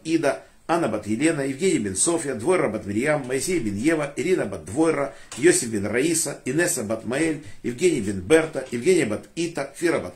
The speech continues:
Анна, Евгений бен Елена, Леор бен Клара, Вадим бен Татьяна, Юлия бат Белла, Мазал Паранса Сгула, Ирина бат Ури, Арон Арье бен Ури, за хороший дух Арон Арье бен Двойра, Денис бен Нахум, Авигаль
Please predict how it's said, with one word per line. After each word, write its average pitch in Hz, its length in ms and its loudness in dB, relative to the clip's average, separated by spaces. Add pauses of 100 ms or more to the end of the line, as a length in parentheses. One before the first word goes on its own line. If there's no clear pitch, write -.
Анна, 156 380 0
Евгений 123 520 2
бен 95 300 0
Елена, 151 500 0 (220)
Леор 147 320 2
бен 95 180 -6
Клара, 147 460 2 (140)
Вадим 147 280 0
бен 104 200 -2
Татьяна, 147 580 -2
Юлия 139 360 2
бат 95 160 -4
Белла, 151 460 2 (280)
Мазал 139 380 0
Паранса 143 460 0
Сгула, 135 520 -2 (200)
Ирина 131 280 6
бат 104 200 -2
Ури, 156 320 4
Арон 139 260 2
Арье 127 180 0
бен 104 200 0
Ури, 147 340 0 (540)
за 131 100 -2
хороший 156 340 2
дух 135 200 -2
Арон 127 280 0
Арье 104 180 2
бен 98 200 -2
Двойра, 156 380 4
Денис 117 320 -2
бен 104 200 -2
Нахум, 156 300 0 (100)
Авигаль 113 460 0